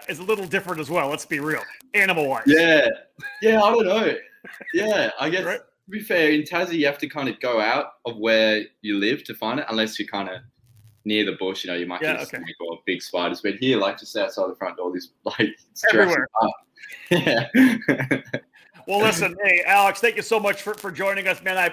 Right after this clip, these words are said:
Speaker 1: I look forward to meeting you when we get down to spring training at Barber. But, man, I hope testing gets going for you pretty soon.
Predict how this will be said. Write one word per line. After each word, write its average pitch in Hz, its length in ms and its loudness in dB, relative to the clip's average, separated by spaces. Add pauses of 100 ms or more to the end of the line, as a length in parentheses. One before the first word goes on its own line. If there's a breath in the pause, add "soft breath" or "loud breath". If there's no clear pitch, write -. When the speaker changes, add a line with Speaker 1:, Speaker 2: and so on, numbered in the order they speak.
Speaker 1:
I 170 80 0
look 214 200 -2
forward 220 240 0
to 170 40 0
meeting 196 260 -4
you 175 100 -4
when 165 100 -10
we 175 80 -6
get 185 140 0
down 185 140 0
to 165 60 -8
spring 185 300 -8
training 185 320 0
at 147 100 0
Barber. 185 380 2
But, 160 220 -4
man, 170 160 -2
I 147 40 2
hope - 360 0
testing 214 320 0
gets 190 160 -2
going 190 260 0
for 196 140 -4
you 175 80 -4
pretty 175 220 -8
soon. 185 340 -6